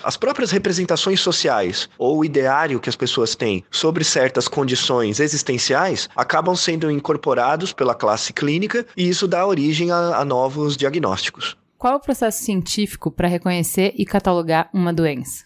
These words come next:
Speaker 1: É importante notar que não existe um processo não científico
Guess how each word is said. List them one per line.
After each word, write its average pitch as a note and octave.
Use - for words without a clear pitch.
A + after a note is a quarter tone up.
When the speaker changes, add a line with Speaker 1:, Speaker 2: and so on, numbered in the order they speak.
Speaker 1:
É -
importante D3
notar C#3
que D3+
não D#3+
existe D#3
um C3+
processo C#3
não C#3+
científico -